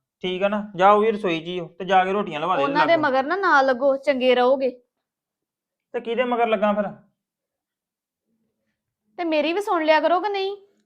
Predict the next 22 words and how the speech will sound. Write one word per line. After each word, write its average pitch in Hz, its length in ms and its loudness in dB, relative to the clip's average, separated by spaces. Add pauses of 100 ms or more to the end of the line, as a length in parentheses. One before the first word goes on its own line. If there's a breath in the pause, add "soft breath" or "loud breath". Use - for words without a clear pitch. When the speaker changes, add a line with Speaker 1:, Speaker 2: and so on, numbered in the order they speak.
(440)
Speaker 1:
ਉਹ 247 60 -4
ਤੇਰੀ 240 300 0
ਵੀ 262 100 -6
ਸੁਣਨਾ 240 360 0
ਵਾ, 233 460 -4 (160)
ਮੈਂ 220 100 0
ਉਹ 233 160 4
ਤਾਂ 277 80 -2
ਕਹਿਣ 247 260 0
ਡਿਆ 269 100 -2
ਵੀ 269 80 -6
ਤਿੰਨ 240 280 -6
ਜਾਣੀਆਂ, 233 360 -4
ਵੀ 220 60 -2
ਰੋਟੀ 214 340 0
ਅਜੇ 196 120 -2
ਤੱਕ 196 200 0
ਨੀ 220 140 -2
ਗਾ 226 60 0
ਤੁਹਾਡੇ 214 200 -2
ਕੋਲ 175 100 -8
ਪੱਕੀ। 175 360 -8